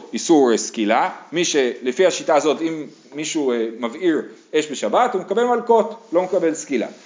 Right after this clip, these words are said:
זה שיטה אחת. שיטה שנייה אומרת, הבערה לחלק יצאת. הבערה באה ללמד אותנו שכל אב מלאכה עומד בפני עצמו, ולכן, אה, אה, אם אדם עושה כמה אבות מלאכה, הוא יהיה חייב כמה פעמים. נגיד שהוא עושה בשוגג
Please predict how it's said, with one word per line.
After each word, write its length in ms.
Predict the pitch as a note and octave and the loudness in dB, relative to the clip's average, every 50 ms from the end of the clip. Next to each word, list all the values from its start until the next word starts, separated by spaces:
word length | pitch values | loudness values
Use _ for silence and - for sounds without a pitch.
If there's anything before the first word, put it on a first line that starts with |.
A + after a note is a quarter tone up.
| - - - - - - - - _ _ | -20 -20 -20 -20 -20 -20 -20 -20 _ _
זה 200 | A2 G#2+ D#3+ F3+ | -6 0 2 2
שיטה 280 | E3+ - E3+ - E3 C#3 | 2 2 2 2 2 2
אחת. 160 | A2+ G2 F2 - | 2 0 -4 -4
שיטה 180 | - D3+ D3+ | -2 -2 -2
שנייה 180 | D#3 A3 B3+ C4 | 2 4 4 4
אומרת, 160 | C4 B3 G3+ | 4 4 4
הבערה 280 | F3 D#3 E3+ E3+ G3 G3 | 4 4 4 4 6 4
לחלק 400 | F#3+ - - F3+ F3 F3+ - E3+ | 4 2 2 2 2 4 4 2
יצאת. 260 | C#3 - A2 G2 - | 0 0 -2 -2 -4
הבערה 400 | A2 G#2 A2 B2+ C3+ F#3 G3+ F#3 | -2 0 2 4 6 6 6 6
באה 160 | D#3+ F#3+ G3+ | 6 4 4
ללמד 300 | G3 F#3 F3 F3 A3+ A#3+ | 6 4 4 4 4 4
אותנו 340 | A#3 F#3+ G3+ F#3+ G3 G#3+ G#3 G#3 - - - | 4 4 4 4 4 2 0 -2 -6 -12 -10
שכל 360 | - - C#3 - A#3+ A#3 A#3 | -8 -6 2 4 6 6 8
אב 160 | A3+ A3+ G3 | 6 6 4
מלאכה 440 | G#3 G3+ F#3 - - G#3 A3+ B3 B3 - - - - - | 4 4 4 4 4 4 4 4 4 0 -4 -10 -12 -10
עומד 240 | D3 E3 A3 A#3 G3+ | -4 0 2 2 2
בפני 260 | F#3 F#3 - G3 G#3 G#3 | 2 0 -2 0 0 0
עצמו, 420 | F#3+ - - F#3 F#3+ F3 F3 G#3 - - - - - | 0 0 0 0 0 0 0 0 -4 -8 -18 -6 -4
ולכן, 460 | C3 C3+ C#3 C3+ E3+ G3 G#3+ A#3 C4+ C4+ A3+ G#3 - - - _ _ _ _ _ _ _ _ _ _ _ _ _ _ - | -2 0 0 0 2 2 2 2 2 0 -2 -8 -14 -18 -20 _ _ _ _ _ _ _ _ _ _ _ _ _ _ -4
אה, 60 | D#3 E3 E3 D#3+ D#3+ | -2 0 0 0 0
אה, 400 | E3 D#3+ D#3+ D#3 D#3 D#3 D3+ D#3 E3 A3 | -2 -2 0 0 0 0 0 -2 -2 -2
אם 140 | A3+ G#3+ | -2 0
אדם 260 | G3+ F3+ F#3 G3 F#3 F3 | 2 4 4 4 2 2
עושה 220 | D#3+ - G#3 F#3+ | 0 2 2 2
כמה 280 | - - G3 G3 F#3 E3+ | 2 2 2 2 4 2
אבות 240 | D3 F3 F#3 F#3 | 2 2 0 0
מלאכה, 440 | F#3 E3+ D#3+ D3 - G#3+ A#3+ C#4 C#4 | 0 0 0 2 2 4 4 4 4
הוא 160 | A#3+ F#3 E3+ | 4 4 4
יהיה 80 | F#3 F#3+ | 4 4
חייב 380 | F#3 F#3+ F3 F#3+ G#3+ B3 A#3+ F#3+ | 4 4 6 6 6 6 4 2
כמה 260 | - G#3+ G#3+ G#3+ G3+ | 2 2 4 4 4
פעמים. 340 | G#3 F#3 E3+ D#3+ D3+ B2+ B2 | 6 4 4 4 2 0 0
נגיד 200 | C#3 D#3+ F3+ F3 | -2 -2 -2 -2
שהוא 100 | F3 D#3+ | 0 0
עושה 100 | - F3+ | 0 0
בשוגג 440 | E3 D#3+ - F3 E3 F3 F#3 D3+ | 0 0 0 2 4 4 4 4